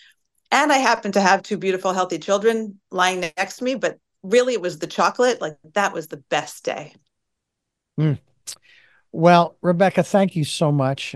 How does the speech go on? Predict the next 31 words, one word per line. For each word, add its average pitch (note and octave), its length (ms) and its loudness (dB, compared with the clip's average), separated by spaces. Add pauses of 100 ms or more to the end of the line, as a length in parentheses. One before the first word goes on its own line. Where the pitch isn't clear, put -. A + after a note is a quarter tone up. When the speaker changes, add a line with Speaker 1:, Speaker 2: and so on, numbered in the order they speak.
Speaker 2:
Uh, C3+ 240 2
this E3 280 0
has C#3+ 260 2
been, C#3 460 2
uh, B2+ 380 -2
wonderful D3 560 0
to, C#3 320 -4
to C3+ 120 -6
have C#3+ 160 -2
the C#3+ 80 -2
opportunity C#3 440 -4
to B2 40 -8
talk C3+ 320 -4
with C#3 160 -6
you C#3+ 300 0
and A#2+ 160 -4 (440)
have C#3 160 -2
you C#3+ 140 0
share, C#3 500 -2
uh, C3+ 320 -2
again, D3 380 0
not D3 200 2
only D#3 260 2
your C#3 120 0
family D#3+ 460 0
story, C#3+ 480 0
but, C#3 220 -2 (100)
uh, C#3 120 0
the D3 120 -4
story F3+ 520 0
of F#3 380 0